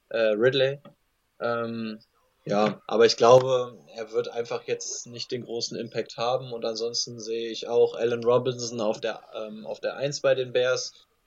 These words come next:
Für mich wäre er, ja, ist er Wide Receiver zwei? Ich weiß es nicht. Wahrscheinlich Wide Receiver zwei eher als eine Flex. Aber, wobei ich ihn lieber auf der Flex hätte.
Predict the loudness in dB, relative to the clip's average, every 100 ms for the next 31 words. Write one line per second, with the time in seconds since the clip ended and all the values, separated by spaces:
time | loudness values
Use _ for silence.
0 | _ _ _ _ -14 -10 -10 -12 -4 -4
1 | -2 -6 -2 2 2 4 4 4 0 -2
2 | -6 -10 -2 0 2 4 4 4 0 2
3 | 2 4 4 4 2 2 0 0 -4 -6
4 | -8 -14 _ _ _ -6 -4 -2 -4 2
5 | 2 2 0 -4 -6 -8 -10 -4 -2 -2
6 | -2 -8 _ _ _ -8 -4 -2 -2 -4
7 | -6 -10 -14 -4 -4 -4 -10 -18 _ _
8 | _ _ _ -12 -8 -6 -4 -2 0 0
9 | 0 -2 0 0 -2 -4 -4 -2 -4 -4
10 | -8